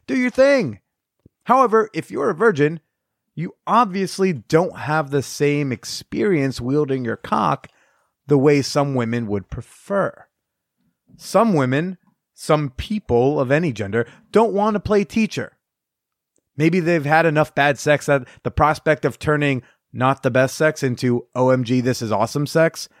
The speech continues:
seems daunting. What's great is there are women who not only are okay with teaching a virgin what to do in the bedroom, but they love it.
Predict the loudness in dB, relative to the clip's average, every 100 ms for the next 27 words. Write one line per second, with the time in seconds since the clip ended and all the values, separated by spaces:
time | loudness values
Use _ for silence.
0 | _ -6 -4 -4 -2 -4 -4 -10 -14 -16
1 | _ _ _ _ _ _ _ _ _ 0
2 | 0 2 2 4 2 0 -2 4 4 4
3 | 0 4 6 6 4 2 2 -2 -12 -16
4 | _ _ _ _ _ -2 2 4 2 0
5 | 0 0 -2 -4 -2 -2 -2 -4 -6 -6
6 | -6 -2 -2 -2 -4 -4 -6 -6 -4 -4
7 | -2 -4 0 0 0 -4 -8 _ _ _
8 | -8 0 2 2 0 0 -2 2 2 2
9 | -4 -16 -20